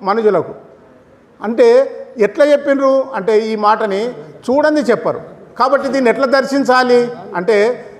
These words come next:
దీనికి ప్రమాణం కావాలి. ఈ విషయాన్ని, ఈ విజ్ఞానాన్ని కూడా మనం పొందాలి. లేదంటే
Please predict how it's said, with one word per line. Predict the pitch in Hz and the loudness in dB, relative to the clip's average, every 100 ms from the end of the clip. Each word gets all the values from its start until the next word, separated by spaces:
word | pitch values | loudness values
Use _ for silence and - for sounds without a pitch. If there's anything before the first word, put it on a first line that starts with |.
| - | -12
దీనికి | 220 226 262 196 202 226 - - | -2 -2 0 0 0 -2 -8 -4
ప్రమాణం | 175 175 214 220 | -2 2 2 0
కావాలి. | 185 170 156 131 - - - - _ - | 0 0 0 -2 -8 -16 -20 -20 _ -4
ఈ | 240 302 | 2 4
విషయాన్ని, | 285 254 285 277 277 269 | 4 4 2 2 2 0
ఈ | 247 | -2
విజ్ఞానాన్ని | 233 240 262 254 247 | -2 0 2 2 2
కూడా | 240 | 0
మనం | 247 240 | 0 -2
పొందాలి. | 233 196 190 208 135 - - - - - _ 202 | -2 -2 0 0 0 -6 -16 -20 -20 -20 _ -2
లేదంటే | 185 247 269 269 233 226 233 226 | 2 4 4 2 2 2 2 -2